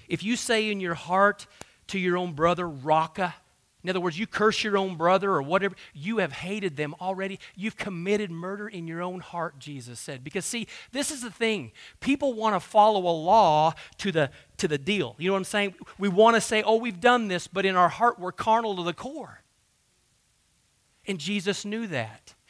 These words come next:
See, 'cause o-, obeying the law never made them righteous before God whatsoever. Why? Because the issue was the heart matter,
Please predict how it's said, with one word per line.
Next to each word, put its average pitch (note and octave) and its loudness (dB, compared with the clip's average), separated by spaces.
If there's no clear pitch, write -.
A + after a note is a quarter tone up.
See, B3 0
'cause F#3+ -2
o-, G#3+ 0
obeying B3+ 6
the G3 4
law G3 4
never G3 2
made G#3 -2
them F3+ 2
righteous G#3+ -2
before G3 -6
God G#3 2
whatsoever. G3+ -4
Why? A3 -4
Because F#3+ -4
the G#3+ -4
issue B3+ -4
was A3+ -4
the F#3 4
heart B3 4
matter, G3 2